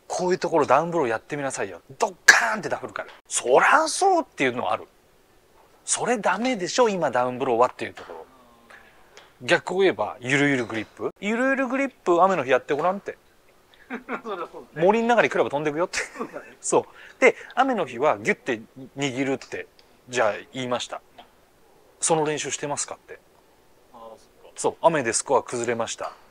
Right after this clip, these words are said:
Speaker 1: 原因は何ってなってった時に、じゃあ、タイトに握るグリップも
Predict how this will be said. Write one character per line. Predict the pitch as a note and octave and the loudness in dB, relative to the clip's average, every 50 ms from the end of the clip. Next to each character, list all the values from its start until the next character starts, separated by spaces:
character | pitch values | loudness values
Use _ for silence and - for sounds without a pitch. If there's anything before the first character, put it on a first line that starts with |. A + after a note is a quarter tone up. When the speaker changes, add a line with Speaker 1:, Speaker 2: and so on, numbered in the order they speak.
| _ _ _ _ _ _ _ _ _ _ - | _ _ _ _ _ _ _ _ _ _ -6
Speaker 1:
原 | B2 C#3 D3 | -2 0 0
因 | D3+ D#3 D3 C#3+ | 2 0 0 -2
は | C#3+ | -2
何 | C#3 C3+ B2+ G#2+ G2 | -2 -2 -4 -4 -8
っ | |
て | F#2 _ - G2 - - _ _ _ - | -14 _ -18 -18 -18 -18 _ _ _ -8
な | C3+ C3+ C3+ | -4 -4 -4
っ | - | -4
て | _ - C#3+ | _ -8 -8
っ | B2+ | -6
た | - - D#3 | -6 -6 -4
時 | - G#3+ - - C4 | -4 -4 -4 -4 -6
に、 | D4 E4+ E4+ C4 - - _ _ _ _ _ - - _ - - - - _ - | -4 -4 -6 -6 -8 -10 _ _ _ _ _ -20 -20 _ -20 -20 -20 -20 _ -10
じ | B2+ B2+ D3 | -2 0 2
ゃ | B2 A2 F#2 F2 E2+ E2 | 2 2 2 0 -2 -8
あ、 | D#2 _ _ _ _ - _ _ _ _ _ _ _ _ | -10 _ _ _ _ -20 _ _ _ _ _ _ _ _
タ | - D3 C#3 | 0 0 0
イ | A2+ | 2
ト | B2 A2 | 2 -2
に | A2+ G#2+ A2 G#2+ | -4 -4 -8 -8
握 | A2 A2 | -8 -8
る | A2 | -8
グ | G2 A#2 | -6 -4
リ | A#2 A#2 | -4 -4
ッ | G#2+ | -6
プ | - A2+ A#2 | -6 -8 -2
も | D#3+ A3 G3+ C3+ - | 0 2 2 0 -2